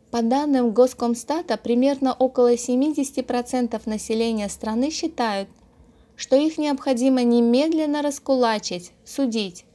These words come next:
Президент, правительство, прокуратура России, опираясь на закон, пытаются расследовать деятельность ряда олигархов.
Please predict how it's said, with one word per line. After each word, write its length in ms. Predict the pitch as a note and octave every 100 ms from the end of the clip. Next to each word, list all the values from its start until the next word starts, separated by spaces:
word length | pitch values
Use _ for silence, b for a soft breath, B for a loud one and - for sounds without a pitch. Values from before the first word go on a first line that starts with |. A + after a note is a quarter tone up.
| b b b b b b _ _
Президент, 640 | - B3+ C4 B3 D#4+ D4
правительство, 680 | - B3+ C4+ C#4 B3+ - A#3+
прокуратура 760 | A#3+ B3 C4 C4 C4 D4 C#4
России, 500 | B3+ B3 A#3 C#4 C4+
опираясь 600 | A#3+ A#3 B3 C4+ C4+ B3
на 140 | B3 A#3
закон, 420 | A#3 A#3 D4 D#4+
пытаются 600 | C4+ A#3+ C4 C#4 C4+ C4+
расследовать 760 | C4 C4+ - C#4+ C4 A3+ G#3+ F#3
деятельность 720 | A3+ C#4 C#4 B3 A3 G3+ -
ряда 380 | G#3+ A3+ A#3+ B3
олигархов. 760 | B3 B3 A#3+ A#3+ G3 - F3